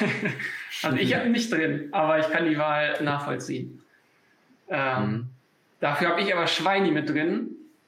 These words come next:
Speaker 1: Äh, ich hab ja gesagt, ich hab einen, einen Defensivanker mit Bender und davor zwei kreativere. Äh, und einer davon ist bei mir der Schweini.
Speaker 2: Mhm.
Speaker 1: Den anderen verrate ich jetzt noch nicht, aber ich kann dir sagen, Janne, er wird dir sehr, sehr gut gefallen.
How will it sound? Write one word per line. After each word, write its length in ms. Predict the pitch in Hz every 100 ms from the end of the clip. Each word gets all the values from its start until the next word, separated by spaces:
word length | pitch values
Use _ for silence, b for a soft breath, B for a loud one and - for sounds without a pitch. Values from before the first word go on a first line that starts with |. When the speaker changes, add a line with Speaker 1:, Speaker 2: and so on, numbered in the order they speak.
| _
Speaker 1:
Äh, 380 | 147 143 139 139
ich 40 |
hab 100 | 151
ja 80 | 170
gesagt, 280 | 156 165 160
ich 80 | -
hab 100 | 156
einen, 440 | 180 175 185 185 -
einen 200 | 160 160
Defensivanker 1000 | 185 180 175 185 185 185 185 185 190 233 220
mit 160 | -
Bender 440 | 160 170 185 180 160
und 80 |
davor 280 | 151 - 160
zwei 180 | 160 156
kreativere. 1040 | - 165 160 156 185 180 185 185 190 - B B B B B _
Äh, 80 | 156
und 440 | 151 147 147 -
einer 220 | 156 160 156
davon 280 | 151 156
ist 120 | 165 -
bei 80 | 143
mir 140 | 143
der 120 | 139
Schweini. 640 | - 139 139 135 123 - - _ b b _ _ -
Speaker 2:
Mhm. 100 | 98
Speaker 1:
Den 140 | 135
anderen 380 | 165 180 170 160
verrate 400 | 156 143 156 165
ich 60 | 160
jetzt 180 | 156
noch 100 | 147
nicht, 280 | 143 180 147
aber 100 | 147
ich 100 | 147
kann 140 | 151 147
dir 100 | 139
sagen, 300 | 143 151 143
Janne, 260 | 151 156
er 140 | 151 131
wird 160 | 131
dir 100 | 127
sehr, 220 | 127 127 120
sehr 140 | 117
gut 140 | 120 -
gefallen. 340 | - -